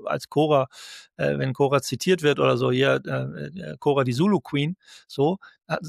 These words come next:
den, den, den Titel hat sie sich ja quasi selber gegeben, weil sie sich auch mit der, äh, Universal Zulu Nation identifiziert, bisschen mit den, ähm,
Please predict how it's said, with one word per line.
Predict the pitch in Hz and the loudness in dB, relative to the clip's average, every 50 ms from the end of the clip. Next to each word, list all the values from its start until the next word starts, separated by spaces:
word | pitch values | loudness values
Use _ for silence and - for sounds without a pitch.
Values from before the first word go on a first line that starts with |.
| - - | -8 -4
den, | 147 139 139 | -4 -4 -4
den, | - - 131 123 | -4 -4 -4 -2
den | 123 123 120 | -2 -4 -4
Titel | - - 135 - 135 113 - _ - | -4 -4 0 0 0 0 0 _ -4
hat | 139 139 - | -6 -4 -4
sie | 139 | -4
sich | 123 135 120 - | -4 -4 -2 -4
ja | 131 | -6
quasi | - - - 131 131 123 123 123 131 139 | -4 0 2 2 2 2 0 -2 -4 -4
selber | 135 123 139 156 165 147 | -2 2 2 4 4 4
gegeben, | 135 123 120 123 120 | 2 2 0 0 0
weil | 117 120 | 0 -2
sie | 117 123 | -2 -4
sich | 117 127 123 - - | -6 -6 -6 -6 -6
auch | - - - | -8 -8 -8
mit | 135 131 - | -12 -12 -10
der, | - 117 117 113 - - | -10 -8 -8 -8 -8 -10
äh, | - 131 139 | -10 -12 -10
Universal | 135 135 131 135 131 123 131 135 131 - 127 | -10 -8 -6 -6 -4 -2 0 0 0 0 -2
Zulu | 117 123 139 139 135 | -4 -4 -2 -2 -2
Nation | 131 127 127 120 - - 123 | -2 -4 -6 -6 -8 -10 -12
identifiziert, | - 151 123 127 120 - 120 113 - - 127 - - 156 123 - _ _ _ - - - - _ _ | -12 -10 -10 -10 -10 -10 -12 -14 -16 -16 -14 -8 -6 -6 -6 -8 _ _ _ -20 -20 -20 -20 _ _
bisschen | - - 123 - 127 117 | -12 -10 -6 -4 -4 -4
mit | 120 120 - - | -4 -4 -6 -8
den, | 120 120 120 117 _ _ _ - - - - _ _ _ - | -8 -8 -10 -12 _ _ _ -20 -20 -20 -20 _ _ _ -10
ähm, | - 120 117 113 110 113 113 | -8 -6 -6 -6 -8 -8 -10